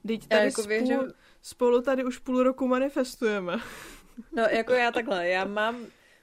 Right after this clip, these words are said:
Speaker 2: určitý, jako, vý-, určitou víru v to, že manifestace ve-, jako funguje, ale za určitých podmínek.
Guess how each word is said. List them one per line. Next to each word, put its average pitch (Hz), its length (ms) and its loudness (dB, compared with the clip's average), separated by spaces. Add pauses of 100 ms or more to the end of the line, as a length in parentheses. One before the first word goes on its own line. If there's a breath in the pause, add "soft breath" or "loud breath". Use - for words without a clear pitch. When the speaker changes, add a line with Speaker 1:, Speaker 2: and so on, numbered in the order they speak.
(160 soft breath)
Speaker 2:
určitý, 254 460 -8
jako, 247 420 -2 (920)
vý-, 214 360 -2 (360)
určitou 233 400 2
víru 214 280 -2
v 233 40 -12
to, 220 180 -4
že 240 100 -6
manifestace 214 640 -8
ve-, 208 200 -6
jako 208 240 -8
funguje, 202 760 -6
ale 208 440 2
za 208 140 -4
určitých 196 440 -8
podmínek. 156 640 -8